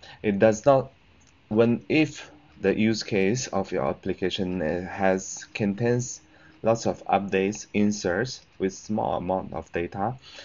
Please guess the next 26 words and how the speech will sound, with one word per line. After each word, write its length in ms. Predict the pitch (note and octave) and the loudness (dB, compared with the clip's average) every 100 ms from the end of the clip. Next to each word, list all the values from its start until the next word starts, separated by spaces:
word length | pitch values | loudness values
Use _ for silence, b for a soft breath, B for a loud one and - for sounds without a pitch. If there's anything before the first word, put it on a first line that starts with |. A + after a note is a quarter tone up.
| B B B _ _ _ _ | B B B _ _ _ _
then 360 | G2 G2+ A#2+ B2+ | 2 2 2 -2
you 220 | G2+ G2+ | 0 0
should 280 | G2 - G2 | 0 0 0
not 280 | G2 G2 - | 0 -4 -2
go 240 | F#2 F2+ | 0 0
for 240 | F2+ F2+ E2 | -2 -8 -8
Snowflake. 760 | - G#2+ G#2 F#2+ D2+ D#2 - - _ _ B B _ _ _ _ - | -4 -2 -2 -4 -4 -6 -12 -20 _ _ B B _ _ _ _ -8
And 400 | - G#2 G#2 A2 - _ - | 0 4 4 2 -4 _ 0
on 240 | A#2 A#2+ | 2 2
the 140 | G2+ | 2
other 260 | F#2 F#2 G2+ | 2 0 -2
hand, 420 | G2+ E2+ A#2+ B2+ - | -4 -4 -4 -8 -8
MongoDB 1000 | G#2+ A2+ B2+ B2+ A#2+ G#2+ F#2+ F#2+ F#2+ G#2 | 0 2 4 4 4 4 2 0 -2 -2
is 280 | F#2+ G#2 - | -2 -2 0
a 120 | E2+ | 0
transactional 760 | - E2+ D#2+ - F#2 E2 E2 E2+ | 0 -6 -8 -8 -8 -6 -8 -6
database, 720 | E2+ E2+ D#2 D#2 E2+ B2 - - B B B B B _ | -8 -6 -8 -4 -4 -6 -10 -18 B B B B B _
which 240 | - - | -2 0
means 380 | A2+ G#2+ B2 B2+ | 0 0 0 -4
you 200 | - G#2 | -2 0
can 400 | G#2 - G2+ F#2+ | 0 -2 -2 0
use 260 | A2 A#2+ B2 | 0 -2 -2
MongoDB 760 | F#2+ G#2 G2 F2+ F#2 F2 F#2+ | 0 0 0 -2 -2 -4 -6
for 240 | F#2+ G#2 F#2+ | -4 -2 0
your 140 | F2 | 0
transactional 880 | - F#2+ F#2 F#2+ - A2 G#2+ G#2+ | -4 -6 -6 -8 -8 -6 -2 -4